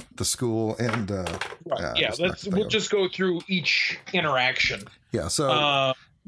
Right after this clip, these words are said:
Speaker 1: Magneto and Professor X are, like, trading quips <laughs> for a little
Speaker 2: Right.
Speaker 1: bit, you know, and
Speaker 2: And then,
Speaker 1: this is the part
Speaker 2: well,
Speaker 1: where
Speaker 2: fir-,
Speaker 1: Go ahead.
Speaker 2: first, like, Professor X comes in and he's all like, "Ah, la, la, la, la, la."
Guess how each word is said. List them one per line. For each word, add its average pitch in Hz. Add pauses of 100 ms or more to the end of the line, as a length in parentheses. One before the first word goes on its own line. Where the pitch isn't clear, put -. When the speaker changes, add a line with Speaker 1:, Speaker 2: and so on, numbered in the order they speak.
Speaker 1:
Magneto 147
and 139
Professor 113
X 98
are, 104
like, 107
trading 120
quips -
<laughs> -
for -
a 101
little 110
Speaker 2:
Right. 117
Speaker 1:
bit, 104
you 110
know, 92
and 92 (320)
Speaker 2:
And 175
then, 196
Speaker 1:
this 135
is 123
the 135
part 127
Speaker 2:
well, -
Speaker 1:
where 117
Speaker 2:
fir-, - (560)
Speaker 1:
Go -
ahead. 254
Speaker 2:
first, -
like, 185
Professor 190
X 160
comes 156
in 131 (440)
and 143
he's 151
all 151
like, 151
"Ah, 285
la, 262
la, 254
la, 269
la, 269
la." 196